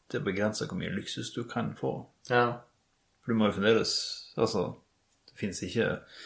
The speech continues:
Speaker 1: kloakkteknologi eller, eh, altså, maten er jo sikkert helt forferdelig.
Speaker 2: Ja, jo.
Speaker 1: Hva, hvor er livets nytelser der?
Speaker 2: Jeg tenker at du blir vant til etter hvert, og da blir det de små nytelsene,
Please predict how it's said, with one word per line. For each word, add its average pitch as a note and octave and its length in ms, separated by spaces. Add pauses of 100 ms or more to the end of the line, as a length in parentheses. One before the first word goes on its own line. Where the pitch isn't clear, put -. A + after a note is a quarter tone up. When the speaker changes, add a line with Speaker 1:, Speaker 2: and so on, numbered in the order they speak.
(920)
Speaker 1:
kloakkteknologi G#2 920
eller, F#2+ 420 (120)
eh, G#2+ 240 (560)
altså, F#2+ 180
maten G#2 400
er G2+ 100
jo - 20
sikkert - 300
helt - 400 (880)
forferdelig. G#2+ 400 (380)
Speaker 2:
Ja, A#2+ 400 (540)
jo. B2+ 320 (300)
Speaker 1:
Hva, A#2+ 160
hvor A#2 220
er A2 240
livets G2 360
nytelser - 420
der? - 100 (480)
Speaker 2:
Jeg - 360
tenker C3+ 120
at G2+ 60
du D#2+ 60
blir D2 120
vant - 180
til - 100
etter D#2 120
hvert, - 240 (240)
og F2+ 100
da F2+ 80
blir F2+ 200
det - 420
de E2+ 80
små F2+ 260
nytelsene, - 480